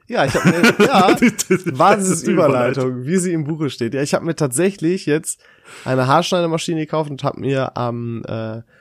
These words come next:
Speaker 1: <clears throat> am Dienstag selber die Haare rasiert und geschnitten.
Speaker 2: Man sieht's.
Speaker 1: Auf sechs Millimeter Basis. Aber ich habe dir Fotos hergeschickt, David. F-, F-, F-, Fotos. <laughs> F-, F-, F-, fresh, <laughs> wie der Monte sagen würde. Ähm,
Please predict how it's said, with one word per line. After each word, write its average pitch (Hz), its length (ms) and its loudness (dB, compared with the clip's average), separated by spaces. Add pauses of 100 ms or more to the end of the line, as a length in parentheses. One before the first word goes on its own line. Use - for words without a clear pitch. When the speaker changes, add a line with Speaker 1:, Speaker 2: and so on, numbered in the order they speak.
(200)
Speaker 1:
<clears throat> 180 440 0
am 139 180 -2
Dienstag 160 600 0
selber 156 400 0
die 139 120 -2
Haare 139 560 0
rasiert 139 400 -2
und 147 160 -6
geschnitten. 127 500 -4 (540)
Speaker 2:
Man 104 160 -2
sieht's. - 460 -8
Speaker 1:
Auf 131 160 -4
sechs 139 260 -4
Millimeter 131 400 -4
Basis. 110 480 -12
Aber 185 400 2
ich 156 100 -4
habe 190 220 2
dir 156 100 0
Fotos 160 480 -2
hergeschickt, 117 480 -6
David. 113 400 -6 (640)
F-, - 60 -6
F-, 139 120 -4
F-, 147 100 2
Fotos. - 720 -2
<laughs> - 80 -10 (1080)
F-, - 800 -4
F-, 165 240 2
F-, 160 100 4
fresh, 180 460 2 (400)
<laughs> - 360 0
wie 160 100 -4
der 143 140 -2
Monte 139 340 -4
sagen 131 260 -4
würde. 135 320 -6
Ähm, 139 400 -2